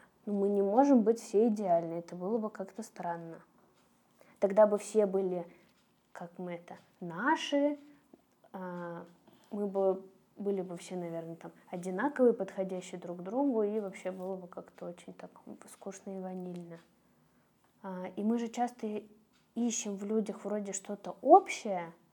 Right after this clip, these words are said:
Ну вот я, честно говоря, встречаю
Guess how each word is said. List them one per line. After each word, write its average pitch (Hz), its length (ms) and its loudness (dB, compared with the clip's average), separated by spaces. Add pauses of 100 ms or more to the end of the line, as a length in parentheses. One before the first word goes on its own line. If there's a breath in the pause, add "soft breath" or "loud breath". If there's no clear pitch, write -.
(420 soft breath)
Ну 208 260 -4
вот 220 220 0 (580)
я, 294 300 8
честно 202 400 -10
говоря, 180 380 -8
встречаю 226 840 2